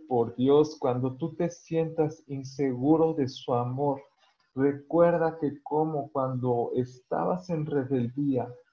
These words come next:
aún así Dios te amó y murió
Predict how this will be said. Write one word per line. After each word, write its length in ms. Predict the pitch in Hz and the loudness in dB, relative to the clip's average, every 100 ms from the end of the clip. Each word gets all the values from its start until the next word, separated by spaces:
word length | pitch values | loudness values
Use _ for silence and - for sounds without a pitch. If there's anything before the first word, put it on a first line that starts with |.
| _ - | _ -4
aún 420 | 127 127 147 160 | 0 2 2 -2
así 640 | 160 151 - - 151 147 139 143 | -4 -8 -12 -12 -6 -6 -6 0
Dios 400 | 143 143 - _ | 0 0 -6 _
te 100 | 135 | -6
amó 540 | 123 120 127 160 190 - _ _ _ - | -6 -6 -4 -4 -4 -10 _ _ _ -10
y 140 | 131 | -4
murió 720 | 123 120 117 117 127 131 127 | -2 -2 -2 0 2 2 -2